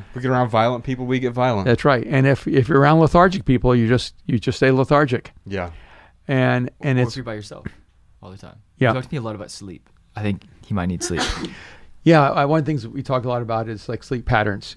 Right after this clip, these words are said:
Speaker 2: um, 'cause I didn't, I, I, I'm, I have sleep issues, but, uh, the hours between ten P M and two A M are the only four hours your brain actually gets rest.
Speaker 1: Hmm.
Speaker 2: And so if you go to sleep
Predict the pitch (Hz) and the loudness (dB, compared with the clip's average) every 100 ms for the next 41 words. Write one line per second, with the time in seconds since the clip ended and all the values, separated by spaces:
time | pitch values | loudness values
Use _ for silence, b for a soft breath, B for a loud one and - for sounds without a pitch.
0 | 330 131 156 107 123 113 110 110 113 - | -8 -8 -6 -6 -2 0 0 0 -4 -8
1 | 135 107 - 107 110 110 104 104 269 107 | -6 -6 -4 -2 0 0 -2 -4 -2 0
2 | 107 101 - - 120 104 104 - 110 - | 0 0 -8 -2 -2 0 -2 -2 -8 -4
3 | 104 B B B B _ 107 104 104 123 | -4 B B B B _ 2 2 2 0
4 | - 135 147 147 - 135 127 120 139 139 | 2 4 4 4 2 0 0 0 0 2
5 | 143 127 117 - - 123 117 - _ 123 | 4 4 0 -2 0 0 0 -6 _ -2
6 | 120 113 107 110 107 113 110 _ _ 135 | 0 0 -2 -2 -2 -2 -6 _ _ -2
7 | 139 139 - 131 - 113 113 101 110 117 | 0 0 0 0 0 0 0 -2 -4 -4
8 | 113 107 104 - 117 104 - _ - 113 | -4 -4 -8 -6 -6 -6 -10 _ -6 -4
9 | - 104 - - - _ - 113 104 87 | -4 -6 -8 -12 -18 _ -18 -14 -14 -18
10 | B B - 120 117 120 117 - 117 117 | B B -8 -4 -4 -2 -2 -2 -2 0
11 | 123 120 139 123 | 0 0 0 -2